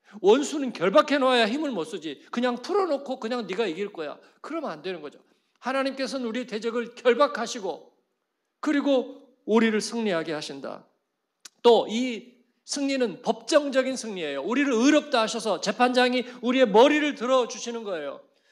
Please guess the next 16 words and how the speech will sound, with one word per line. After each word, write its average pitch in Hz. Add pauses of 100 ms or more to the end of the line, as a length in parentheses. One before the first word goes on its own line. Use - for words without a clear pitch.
(120)
법적으로 311
승리해야 262
우리가 247
떳떳한 285
거예요. 160
그렇죠? 214 (500)
재판장이 262
우리를 240
의롭다 240
해서 214 (140)
저스티파이 262 (320)
해주고 277
그다음에 262 (720)
우리들에게 185
권리를 240
다시 208